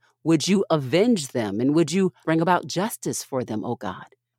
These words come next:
Lord God, we long to please you, oh God. So would you, would you remind us of what you would want us to do, how you would want us to live, oh God?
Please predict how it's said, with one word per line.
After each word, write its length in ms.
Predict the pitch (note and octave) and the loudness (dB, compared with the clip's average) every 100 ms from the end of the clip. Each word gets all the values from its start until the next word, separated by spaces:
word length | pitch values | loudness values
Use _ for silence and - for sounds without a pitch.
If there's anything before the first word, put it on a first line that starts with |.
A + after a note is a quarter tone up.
| - | -4
Lord 180 | F3+ F#3+ | -2 0
God, 220 | G3+ G3 | 0 0
we 100 | G3+ | 2
long 480 | F3+ F#3+ A3 F#3+ E3 - | 2 2 2 2 -2 -4
to 160 | E3+ | -8
please 680 | - - F#3+ A3 A#3 F#3+ - | -8 -8 -4 -2 -2 -2 -4
you, 220 | C3 B2 | -4 -4
oh 140 | C3 B2 | -4 -4
God. 360 | B2 A#2 C3 | -2 -2 0
So 140 | - E3 | 0 2
would 260 | F#3 D#3 | 2 0
you, 240 | A3+ A3+ - _ _ - | 0 0 -2 _ _ -2
would 180 | G#3 | -2
you 160 | F#3 A#3 | 0 2
remind 540 | G3 D#3 D3+ D#3 F3 | 2 2 2 2 2
us 160 | D#3 C3+ | 0 -2
of 140 | D3 | -6
what 240 | B2+ D3+ C3+ | 0 0 0
you 140 | D#3+ | -2
would 160 | D3 B2 | -2 0
want 280 | C#3 C#3+ - | 0 0 -2
us 240 | C#3+ - | -6 -6
to 100 | C#3+ | -8
do, 280 | B2 C#3 C3 | -4 -2 -2
how 180 | C#3 D#3 | -2 -2
you 220 | D3+ D3 | 2 2
would 120 | B2+ | 2
want 260 | C3 D#3 - | 2 0 0
us 260 | C#3+ - - | -4 -4 -6
to 120 | D3 | -4
live, 400 | B2+ C3 C3 B2+ | -2 0 -2 -2
oh 140 | A#2+ | -4
God? 360 | A#2+ A#2+ A#2+ | -4 -6 -6